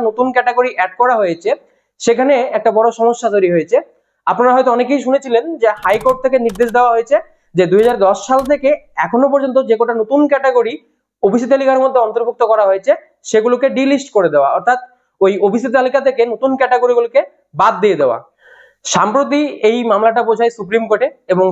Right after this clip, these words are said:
সুপ্রিম কোর্ট জানায় যে রাজ্য সরকারের পূর্ণ অধিকার রয়েছে নিজের মতো করে যে ওবিসি এ এবং বি ক্যাটাগরি লিস্ট সেটা তৈরি করার। তো এর ফলে যেটা হাইকোর্টের রায় ছিল সেখানে স্টে অর্ডার জারি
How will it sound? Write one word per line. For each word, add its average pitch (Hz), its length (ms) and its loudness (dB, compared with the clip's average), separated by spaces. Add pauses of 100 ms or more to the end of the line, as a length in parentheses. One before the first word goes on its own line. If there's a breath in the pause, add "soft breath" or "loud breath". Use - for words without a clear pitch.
(100)
সুপ্রিম 220 380 0
কোর্ট 277 200 2
জানায় 196 320 0
যে 196 80 2 (120)
রাজ্য 165 160 -4 (100)
সরকারের 247 360 0
পূর্ণ 233 180 0 (120)
অধিকার 240 320 -2
রয়েছে 233 220 0 (400)
নিজের 208 320 2
মতো 247 220 2
করে 277 120 2 (380)
যে 180 140 2 (340)
ওবিসি 262 280 2 (140)
এ - 20 6 (100)
এবং 254 120 0 (100)
বি 233 140 -6
ক্যাটাগরি 226 400 2
লিস্ট 294 260 -8
সেটা 208 220 0
তৈরি 165 220 0
করার। 117 180 0 (800)
তো 175 40 0 (160)
এর 262 160 2
ফলে 285 180 2 (320)
যেটা 190 180 2 (140)
হাইকোর্টের 254 460 2
রায় 233 160 -2
ছিল 240 100 -4 (100)
সেখানে 226 260 -2
স্টে 220 160 -4
অর্ডার 226 280 0
জারি 214 140 0